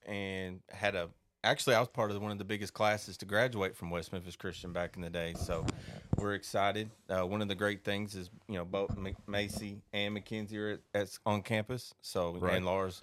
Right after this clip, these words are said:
Speaker 1: Lars teaching fifth grade. So we got, like, a big family atmosphere going on right now.
Speaker 2: Family connection kicked in. So we got, like Matt said, we got Laura Dorsey, fifth grade teacher. Macy's in third grade, and Kenzie's in fifth grade. So
Speaker 1: Awesome.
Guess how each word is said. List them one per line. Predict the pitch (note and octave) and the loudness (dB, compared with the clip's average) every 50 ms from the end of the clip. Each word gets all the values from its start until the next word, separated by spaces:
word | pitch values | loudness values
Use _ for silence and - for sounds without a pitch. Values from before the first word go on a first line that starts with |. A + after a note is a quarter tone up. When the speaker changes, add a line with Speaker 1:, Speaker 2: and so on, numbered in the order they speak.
| - - | -8 -2
Speaker 1:
Lars | G#2 G2+ G2+ G2+ | 2 2 2 2
teaching | F#2+ - A2+ G#2 F#2 G2 | 2 0 -4 -2 -2 -4
fifth | F2+ - G#2 G2 - | -4 -4 -4 -4 -4
grade. | - G2+ F#2+ F#2+ G2+ | -2 0 0 0 0
So | G2+ - - | -2 -6 -8
we | G2+ | -4
got, | G#2 G#2 F#2+ F2+ | -2 -2 -2 0
like, | F2+ F#2 F2+ F2+ - - - | 0 -2 -4 -4 -8 -14 -10
a | F#2+ | -6
big | F2+ G2+ F2+ | -6 -6 -4
family | - - F#2+ F2+ F2 F2 F2 | -4 -2 -2 -2 0 2 4
atmosphere | F2+ G2 F2 - E2+ - - E2 E2 | 4 4 4 2 -4 -10 -8 -10 -8
going | E2 E2+ E2+ E2+ E2 | -6 -4 -4 -2 -2
on | E2 E2 E2 E2 | -2 -4 -4 -4
right | E2 D#2+ D#2+ | -4 -2 2
now. | E2+ | 4
Speaker 2:
Family | G2+ A2+ C3+ D#3 D#3+ D#3 | 6 6 6 6 4 2
connection | C#3+ - C3+ A#2 A#2+ C3 C#3+ A#2+ - - G#2 | 2 2 4 4 6 4 4 4 2 -2 -2
kicked | F2+ - G#2 F#2 - - | 0 2 0 0 0 0
in. | F#2+ F#2+ F#2 | 0 0 2
So | - A2 | 2 2
we | G#2+ A2+ | 4 6
got, | G#2+ A2 G#2+ G2+ | 6 6 6 6
like | G#2 A#2+ A#2 F#2 - | 4 2 0 0 2
Matt | A2 B2+ C3+ C#3 - | 6 6 6 6 6
said, | - - C3+ B2+ | 6 4 4 4
we | A2+ A2+ | 4 4
got | A2+ G#2+ F#2 | 4 4 8
Laura | A2+ C3 D3 D#3 C#3+ | 8 8 8 8 8
Dorsey, | B2 A#2+ A#2+ A#2+ - B2+ | 4 2 2 2 0 -2
fifth | A2+ - C#3+ E3 E3+ | 0 2 2 2 2
grade | - E3 E3 D#3 C#3 | 4 4 4 4 4
teacher. | - C3+ A#2 G#2+ - - G#2 A2 A#2 A#2+ - - - - _ _ _ _ _ _ | 4 4 4 4 2 0 0 0 0 -2 -6 -12 -20 -20 _ _ _ _ _ _
Macy's | - F#2+ A2 B2 C#3+ D#3+ D3+ - E3+ D#3+ D#3 C3+ | 0 4 6 6 6 6 4 2 2 0 2 4
in | B2 G#2+ G2 | 4 4 4
third | - - E3 F3 G3+ G3 E3+ B2+ | 6 8 8 8 8 8 4 2
grade, | F#2 G2+ F#2+ F2+ F#2 F2+ F2+ F#2 G2 G2 - _ - | 0 2 2 4 4 2 2 0 -2 -4 -6 _ -2
and | G2+ G2+ G2+ G2 G2 G2 F#2+ F#2 F2+ F#2 F2+ F2 - _ - | 0 2 2 2 2 2 2 2 0 0 -4 -6 -10 _ -2
Kenzie's | - D#3+ E3+ D#3+ C3+ A2+ F#2+ | 2 4 4 4 4 2 0
in | F#2 E2+ | -2 -6
fifth | D#2 - - C3 A2+ D2+ - - | -4 -2 0 0 0 0 -2 -6
grade. | - - - - - _ _ _ _ _ _ _ _ _ _ | -10 -10 -12 -12 -16 _ _ _ _ _ _ _ _ _ _
So | - - - B2+ B2 A#2+ A2+ | -2 4 6 8 8 8 8
Speaker 1:
Awesome. | A2 G#2+ G2 F#2 | 6 4 2 0